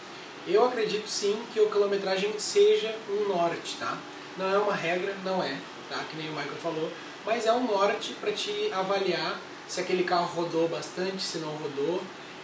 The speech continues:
É um termômetro, sim, pra te avaliar se tá na hora de algumas manutenções ou ainda está cedo, entendeu? Esse tipo de situação, sim, vale a pena, a quilometragem é importante. Para outros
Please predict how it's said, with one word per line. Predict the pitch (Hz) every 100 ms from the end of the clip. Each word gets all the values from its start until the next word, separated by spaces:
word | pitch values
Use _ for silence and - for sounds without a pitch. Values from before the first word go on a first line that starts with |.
| -
É | 170 202
um | 233
termômetro, | 240 220 196 185 175 185 190 180 151
sim, | 143 - 170 185 190 - -
pra | 170
te | - 175
avaliar | 170 170 160 156 156 - -
se | - 175
tá | 180 208 214
na | 208 180
hora | 175 175
de | 170
algumas | 170 165 170
manutenções | 165 151 139 139 131 143 165 175 - -
ou | 180 196
ainda | 185 170 160
está | 147 - 143
cedo, | 135 - 160 180 185 202 - - - -
entendeu? | 143 143 131 151 180 -
Esse | 180 190
tipo | 214 190
de | 185
situação, | - 180 - 185 185
sim, | - - 196 170 - -
vale | 147 175
a |
pena, | 175 170 175
a | 185
quilometragem | 175 165 156 151 160 180 - - - -
é | 151 170
importante. | 180 180 190 175 156 127 - - - - - - - -
Para | 180 214 247 233 -
outros | 175 226 254 170 160